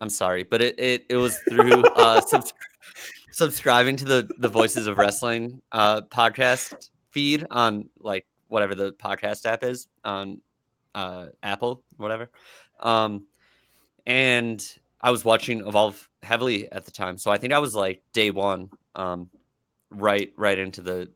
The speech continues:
Speaker 1: the Everything Evolves podcast, and, uh,
Speaker 2: Wow.
Speaker 1: uh, yeah, it was through that, and I have to thank you guys for, um, for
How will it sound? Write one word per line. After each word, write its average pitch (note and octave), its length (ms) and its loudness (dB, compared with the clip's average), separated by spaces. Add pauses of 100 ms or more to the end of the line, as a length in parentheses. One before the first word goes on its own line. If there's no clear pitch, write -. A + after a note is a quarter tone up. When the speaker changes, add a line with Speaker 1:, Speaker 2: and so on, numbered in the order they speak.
(100)
Speaker 1:
the F#2 180 -6
Everything F#2+ 300 -10
Evolves F#2 360 -4
podcast, F2+ 680 -6 (220)
and, F#2 440 -8
uh, F2+ 300 -4 (920)
Speaker 2:
Wow. G2+ 300 -10
Speaker 1:
uh, G#2+ 520 4
yeah, A2 240 -4 (280)
it A#2 60 -8
was A2 260 -8 (100)
through G#2+ 160 -6
that, G#2 300 0
and G#2+ 100 -10
I G#2+ 60 -4
have A2 140 2
to - 80 -20
thank G#2 260 -8
you G2 80 -8
guys F#2 320 -4
for, F#2 280 -4
um, F2+ 320 -6 (920)
for F#2 340 -4